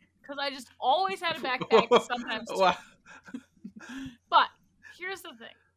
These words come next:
Speaker 1: This toolcraft or toolbox person,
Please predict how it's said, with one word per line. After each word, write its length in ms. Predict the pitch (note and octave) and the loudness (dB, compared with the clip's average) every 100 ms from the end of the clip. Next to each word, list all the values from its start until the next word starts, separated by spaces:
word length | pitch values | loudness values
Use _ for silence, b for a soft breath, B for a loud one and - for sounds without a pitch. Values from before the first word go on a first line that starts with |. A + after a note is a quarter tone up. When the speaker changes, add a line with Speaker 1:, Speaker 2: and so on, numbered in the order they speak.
| b b b _ | b b b _
Speaker 1:
This 340 | G#3+ F#4 F#4+ - _ _ | -6 -6 -6 -14 _ _
toolcraft 880 | - F4 F#4 - C#4+ B3 - _ _ - | -14 -12 -10 -4 -2 -2 -6 _ _ -12
or 100 | A#3 | -12
toolbox 600 | A#3+ D#4 D4 C4+ A#3 - | -12 -14 -6 -4 -4 -6
person, 520 | - G#3 G3 E3+ F3+ | -14 -14 -14 -18 -20